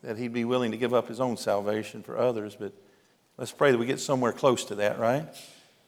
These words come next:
That the Lord would make us see every human being we pass on the street every day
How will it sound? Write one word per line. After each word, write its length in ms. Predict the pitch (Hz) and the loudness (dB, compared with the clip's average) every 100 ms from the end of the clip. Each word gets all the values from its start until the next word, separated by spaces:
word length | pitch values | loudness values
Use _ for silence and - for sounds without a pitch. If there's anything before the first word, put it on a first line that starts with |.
| _ - | _ -20
That 140 | - | -12
the 80 | - | -6
Lord 300 | 117 143 135 | 2 4 4
would 180 | 113 107 | 2 2
make 300 | 127 135 131 | 2 2 0
us 300 | 107 - - - _ _ - | 0 -2 -10 -20 _ _ -16
see 380 | - - 135 - | -8 -2 -2 2
every 540 | 135 156 160 160 165 | 4 4 2 0 0
human 520 | 147 160 156 147 139 | -2 -6 -6 -4 -4
being 320 | 117 113 104 107 | -2 0 0 -4
we 120 | 110 | -6
pass 480 | - 127 123 123 - | -4 2 2 2 -2
on 140 | 113 | -8
the 80 | 104 | -10
street 300 | - 123 117 | -6 -4 -2
every 240 | 117 123 | -2 -2
day 340 | 110 95 92 | -4 -4 -6